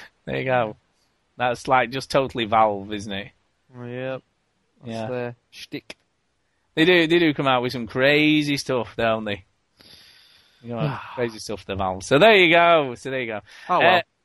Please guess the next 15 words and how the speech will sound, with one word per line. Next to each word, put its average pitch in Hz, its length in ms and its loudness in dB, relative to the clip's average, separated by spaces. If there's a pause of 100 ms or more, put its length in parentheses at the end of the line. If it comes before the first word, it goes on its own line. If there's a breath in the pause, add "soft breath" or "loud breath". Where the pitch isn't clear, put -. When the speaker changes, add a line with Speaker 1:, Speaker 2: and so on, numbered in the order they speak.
(680)
Speaker 1:
now, 196 260 2
as 240 120 2
you 269 80 -2
know, 240 100 0
in 208 80 -4
the 196 60 -4
last 226 180 2
two 208 100 -6
weeks, 185 220 -6
we've 165 140 -4
had 170 200 0
Surface 170 460 -4
Lizard, 156 380 -6 (200)
uh, 120 140 -6
Speaker 2:
Yeah. 123 180 -2